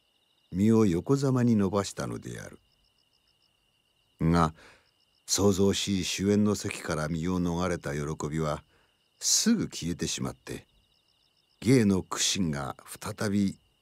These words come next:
ひしひしと胸に迫ってくる。明日からは稽古が始まる。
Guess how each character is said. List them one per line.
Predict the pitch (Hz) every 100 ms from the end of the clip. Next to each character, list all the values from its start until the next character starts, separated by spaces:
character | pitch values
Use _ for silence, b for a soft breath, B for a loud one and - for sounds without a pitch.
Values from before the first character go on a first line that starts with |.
| _
ひ | - -
し | 165 -
ひ | 139 - 170
し | - -
と | - 85
胸 | 80 87 82
に | 73
迫 | - 67
っ | 73
て | - -
く | -
る。 | - _ _ _ _ _ _ _ _ _ _ _ _ _ _ _ _ _ _ _ -
明 | -
日 | -
か | - 101
ら | 82
は | 80 80
稽 | - 123 101
古 | 90 82
が | 71
始 | 73 78
ま | 80 78
る。 | 78